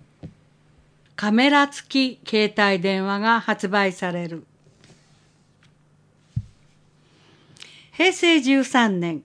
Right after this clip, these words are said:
二千一年、館林まつり三十回を記念して、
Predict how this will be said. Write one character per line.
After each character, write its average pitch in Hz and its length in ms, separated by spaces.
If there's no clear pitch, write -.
二 220 140
千 269 520
一 277 320
年、 170 280
館 254 260
林 294 380
ま 269 180
つ 254 120
り 233 140
三 294 280
十 311 160
回 269 360
を 262 80
記 254 160
念 247 280
し - 220
て、 247 260